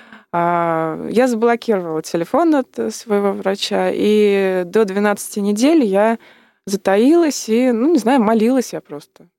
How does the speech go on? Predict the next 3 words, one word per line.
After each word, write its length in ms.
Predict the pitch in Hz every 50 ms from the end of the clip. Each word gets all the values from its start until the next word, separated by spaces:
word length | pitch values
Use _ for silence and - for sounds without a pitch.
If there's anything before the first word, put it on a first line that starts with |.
| _ _
Просто 320 | - 208 240 - - 226
молилась. 500 | 185 185 190 214 262 302 294 254 247 - _ - - - - - - - - - _ _ _
А, 580 | - 170 170 170 175 175 170 170 170 165 160